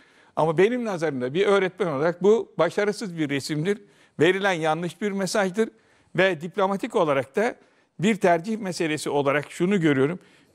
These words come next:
Meşruiyet kazandırma girişimidir bu. Yani bu kadar, e, başarısızlığa karşı meşruiyet kazandırma. Ama... Ben her zaman söylüyorum, Atatürk ne demiş? "Türk milleti zeki ve çalışkandır." diye.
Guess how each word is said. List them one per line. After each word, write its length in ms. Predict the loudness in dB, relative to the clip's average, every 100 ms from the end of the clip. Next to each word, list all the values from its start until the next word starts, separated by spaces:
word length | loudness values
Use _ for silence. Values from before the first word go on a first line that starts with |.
| 0
Meşruiyet 600 | 0 0 -2 0 0 0
kazandırma 840 | 0 2 2 4 4 4 0 -2 -8 -10
girişimidir 680 | -6 -6 -8 -10 -10 -10 -12
bu. 140 | -8
Yani 500 | 0 2 2 -2 -12 _ _ _ _ -4
bu 100 | 0
kadar, 360 | 2 0 -2 -6 -6
e, 400 | -4 -2 -4 -4
başarısızlığa 760 | -2 0 0 0 -4 0 0 0
karşı 480 | -2 -2 -2 -6 -6 _ _ -4
meşruiyet 540 | -2 -2 0 0 0
kazandırma. 560 | -2 -2 -4 -8 -12 -2
Ama... 380 | 0 2 2 -2 _ _ _ _ -6
Ben 200 | 0 2
her 140 | 2 2
zaman 300 | 2 2 0
söylüyorum, 440 | 0 0 0 0
Atatürk 480 | -4 -2 -2 -2 0
ne 120 | 0
demiş? 260 | 0 -2 -2
"Türk 220 | -2 0
milleti 360 | 0 2 2 2
zeki 280 | 0 0 0
ve 120 | 0
çalışkandır." 720 | 0 0 0 0 0 0 -6
diye. 180 | -10 -16